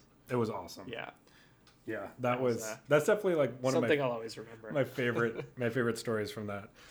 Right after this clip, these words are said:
Speaker 1: Um, and the best thing to come out of that, that Call Time Bingo thing we did, uh,
Speaker 2: I think so, yeah. I thought
Speaker 1: Yeah.
Speaker 2: that one was gonna be impossible,
Speaker 1: Mm-hmm.
Speaker 2: but, uh, actually it's one of the only ones I managed to accomplish, so.
Speaker 1: Yeah. <laughs> Um,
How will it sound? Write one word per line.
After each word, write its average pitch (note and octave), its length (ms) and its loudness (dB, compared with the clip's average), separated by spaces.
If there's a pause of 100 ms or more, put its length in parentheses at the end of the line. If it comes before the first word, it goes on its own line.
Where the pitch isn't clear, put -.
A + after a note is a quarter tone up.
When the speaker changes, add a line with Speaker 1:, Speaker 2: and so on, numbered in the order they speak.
(120)
Speaker 1:
Um, A2 260 2
and C3 100 6
the D#3+ 40 10
best B3 200 6
thing C4 140 2
to D3 80 4
come E3+ 180 4
out D#3 120 4
of D3+ 80 4
that, C3+ 320 2
that C3 160 0
Call D3 160 0
Time B2 200 0
Bingo C#3 280 0
thing G#2 240 -2
we G#2 80 -4
did, G2 260 -6 (180)
uh, G#2+ 380 -2 (640)
Speaker 2:
I C#3+ 80 -2
think D3+ 200 -4
so, F3 220 0
yeah. C#3 240 4
I B2+ 40 0
thought D#3 180 2
Speaker 1:
Yeah. A2 60 0
Speaker 2:
that D3 160 6
one D3+ 120 0
was C#3 140 -6
gonna C3 140 -2
be B2 140 -4
impossible, A#2 680 -6 (320)
Speaker 1:
Mm-hmm. G#2+ 220 -2
Speaker 2:
but, A2+ 340 -6 (100)
uh, - 240 -14
actually G3 380 -10
it's - 480 -14
one D3 100 0
of D#3+ 60 2
the D#3 80 4
only D#3 160 4
ones D#3+ 300 0
I D#3 180 -4
managed D3 380 -6
to D3+ 80 -2
accomplish, - 680 -10
so. A#2+ 60 -4
Speaker 1:
Yeah. D3 160 0 (560)
<laughs> D3 220 -10
Um, A2 500 0